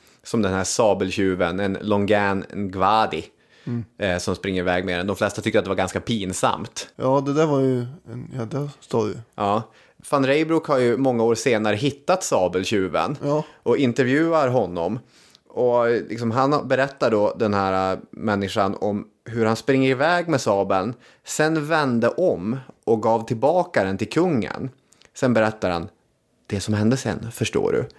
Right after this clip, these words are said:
Speaker 1: det är att kungen säger så här till mig: 'Ingen får slå er. Jag ska ge er en gåva. Glöm mig inte.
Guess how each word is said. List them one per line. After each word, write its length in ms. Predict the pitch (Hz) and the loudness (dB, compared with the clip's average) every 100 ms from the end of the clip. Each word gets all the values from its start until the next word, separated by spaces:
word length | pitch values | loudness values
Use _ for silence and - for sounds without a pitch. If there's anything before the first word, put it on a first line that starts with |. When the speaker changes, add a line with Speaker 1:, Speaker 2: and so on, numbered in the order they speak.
| - - - | -20 -20 -18
Speaker 1:
det 120 | - 123 | -4 -4
är 40 | |
att 120 | 135 | -2
kungen 520 | - 107 107 92 87 107 _ _ | 0 2 2 -2 -6 -10 _ _
säger 300 | - 101 98 | -2 -2 0
så 120 | - | -2
här 180 | 90 92 | -2 -2
till 140 | - 87 | -2 -6
mig: 220 | - - - _ _ _ _ _ _ _ _ - | -8 -12 -18 _ _ _ _ _ _ _ _ -4
'Ingen 320 | 127 113 131 | 2 2 2
får 100 | - | -2
slå 300 | - 78 - | -4 -4 -4
er. 220 | - - - _ _ _ _ - | -6 -10 -20 _ _ _ _ -2
Jag 140 | 113 | -2
ska 120 | - | 2
ge 140 | 139 127 | 4 4
er 40 | |
en 120 | 117 113 | 4 2
gåva. 400 | 104 87 - 113 - _ _ _ _ _ | 2 2 0 -2 -6 _ _ _ _ _
Glöm 400 | 110 120 135 151 | -4 2 2 2
mig 160 | 131 92 | 0 0
inte. 380 | 62 - - | -4 -8 -8